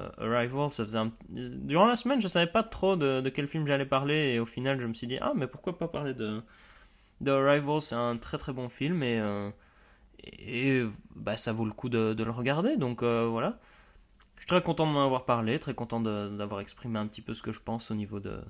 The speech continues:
de la linguistique par rapport à ça. Très content de parler de Denis Villeneuve, on en reparlera très certainement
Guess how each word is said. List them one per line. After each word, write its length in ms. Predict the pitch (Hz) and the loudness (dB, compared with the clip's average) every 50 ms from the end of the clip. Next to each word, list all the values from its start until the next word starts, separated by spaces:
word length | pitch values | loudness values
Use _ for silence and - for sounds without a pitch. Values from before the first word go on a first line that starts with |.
| 98 - | -10 -6
de 80 | 110 | -2
la 100 | 117 123 | 0 2
linguistique 540 | 117 113 110 107 104 98 - - - - - | 2 2 0 0 -2 -4 -6 -8 -12 -8 -4
par 80 | 143 135 | -2 -2
rapport 240 | 123 110 - 104 | -2 -2 -2 -6
à 80 | 104 101 | -4 -4
ça. 220 | - - 151 202 - - - - - _ | -4 -4 -4 -6 -6 -12 -20 -20 -20 _
Très 140 | - 127 | -6 -4
content 240 | 120 127 127 - 139 | -4 -4 -4 -2 -4
de 60 | 131 | 0
parler 200 | - 143 135 135 | 2 2 2 2
de 60 | 135 131 | 2 2
Denis 220 | 139 139 139 139 | 0 0 0 0
Villeneuve, 340 | 131 135 139 147 156 156 139 | 0 0 0 2 2 2 2
on 100 | 135 127 | 2 0
en 80 | 127 | 2
reparlera 500 | 123 135 127 117 139 127 131 131 127 135 | 2 2 2 2 2 2 2 2 2 0
très 280 | 131 - - - 143 139 | 0 0 -2 -2 0 0
certainement 640 | - - 139 - - 139 139 139 139 139 143 139 | 0 0 -2 -2 -2 -2 0 2 2 0 0 0